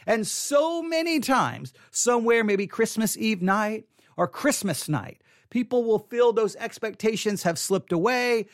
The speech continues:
They get discouraged. They get depressed. They get bitter. Some sadly, will try to harm themselves. I mean, suicide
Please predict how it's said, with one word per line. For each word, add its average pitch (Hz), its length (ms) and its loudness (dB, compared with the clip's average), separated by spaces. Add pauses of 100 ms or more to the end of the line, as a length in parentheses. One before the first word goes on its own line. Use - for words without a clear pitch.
(180)
They 156 80 -8
get 143 200 -12
discouraged. 240 920 0 (220)
They 160 120 0
get 127 220 -10
depressed. - 800 0 (240)
They 156 120 0
get 139 380 -8
bitter. 269 480 4 (300)
Some 311 800 2 (280)
sadly, 247 920 0 (220)
will 185 120 -2
try 185 240 2
to 170 100 0
harm 175 400 2
themselves. 160 720 0
I 143 40 -2
mean, 135 140 -2
suicide 160 640 0